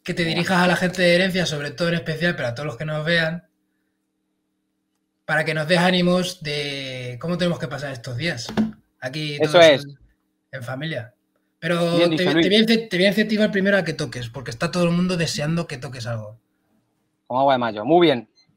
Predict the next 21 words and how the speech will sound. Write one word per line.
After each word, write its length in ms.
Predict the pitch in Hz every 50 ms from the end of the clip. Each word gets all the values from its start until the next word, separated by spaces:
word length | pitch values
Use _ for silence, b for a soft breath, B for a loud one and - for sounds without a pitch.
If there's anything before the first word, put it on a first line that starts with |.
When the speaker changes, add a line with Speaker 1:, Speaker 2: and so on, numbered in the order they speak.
| _ _ _
Speaker 2:
Bueno, 200 | - 143 147 143
pues 100 | 123 135
nada, 260 | 147 151 147 139 127
con 120 | 117 135 151
estas 840 | 151 - 156 147 143 143 139 139 135 135 131 131 123 - - - -
notas 480 | - 139 143 143 156 156 160 143 - -
de 80 | - 131
este 160 | - 143 127
clarinete 680 | 139 143 135 139 135 147 143 - 147 143 143 143 143 123
que 60 | 135
me 60 | 139
acompaña 540 | 139 131 139 127 - 156 160 160 165 165 175
por 220 | 160 - - 143 147
el 60 | 143
mundo, 400 | 156 170 175 180 190 202 202 - _ _ _ _ _ _ _ _ _ _ _ _ _ _ _ _ _ _
mando 400 | 131 139 151 156 160 165 160 156
ánimos, 920 | 156 170 185 190 190 190 196 196 196 196 202 190 165 - - - - _ _ _ _ _ _ _ _ _ _ _ _ _ _ _
mando 680 | - 123 131 139 143 143 143 143 143 143 143 143 139 139
buena, 840 | 135 143 143 147 147 147 147 147 147 143 143 143 139 143 139 135 127 127 _ _ _
buena 220 | - - 147 160 160
energía, 680 | 156 151 143 131 131 - - 185 190 190 196 208 214